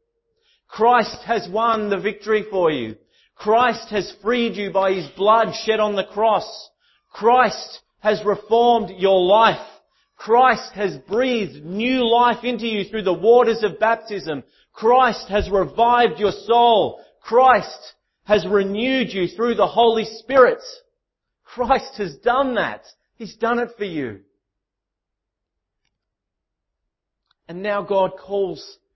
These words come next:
you and me, He calls us together to live out His purposes in the world, to take His message to a world that is bound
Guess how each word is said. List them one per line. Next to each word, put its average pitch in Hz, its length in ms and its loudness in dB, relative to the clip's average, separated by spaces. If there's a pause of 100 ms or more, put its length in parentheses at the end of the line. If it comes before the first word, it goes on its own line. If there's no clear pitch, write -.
(180)
you 196 380 -12
and 139 220 -10
me, 170 400 -8 (200)
He - 100 -20
calls 190 360 -4
us 185 340 -4
together 175 640 -2 (260)
to 185 140 -2
live 196 340 -4
out 214 260 0
His 170 220 -4
purposes 208 640 -8
in 190 140 -8
the 180 80 -6
world, 196 500 -4 (720)
to 196 100 -2
take 226 340 -2
His 196 220 -8
message 202 520 -6
to 202 80 2
a 170 240 2
world 214 400 2
that 175 100 2
is 165 160 -2 (100)
bound 214 440 -2